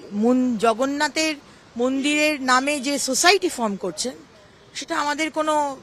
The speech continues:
কিছু এসে যায় না, কারণ আসল হচ্ছে সুরক্ষা, আসল হচ্ছে হিন্দুদের জমি, আসল হচ্ছে হিন্দুদের অস্তিত্ব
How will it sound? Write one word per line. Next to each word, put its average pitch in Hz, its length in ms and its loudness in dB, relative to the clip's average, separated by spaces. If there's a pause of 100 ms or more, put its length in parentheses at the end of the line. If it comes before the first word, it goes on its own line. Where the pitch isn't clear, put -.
(160)
কিছু 269 220 -4
এসে 269 260 0
যায় 202 180 -2
না, 180 80 -8
কারণ 226 160 -2
আসল 254 340 0
হচ্ছে 311 200 -6
সুরক্ষা, 233 580 -6 (840)
আসল 277 360 0
হচ্ছে 302 200 -2
হিন্দুদের 269 600 2
জমি, 247 380 0
আসল 220 340 -2
হচ্ছে 277 160 -6
হিন্দুদের 254 440 -4
অস্তিত্ব 262 640 -2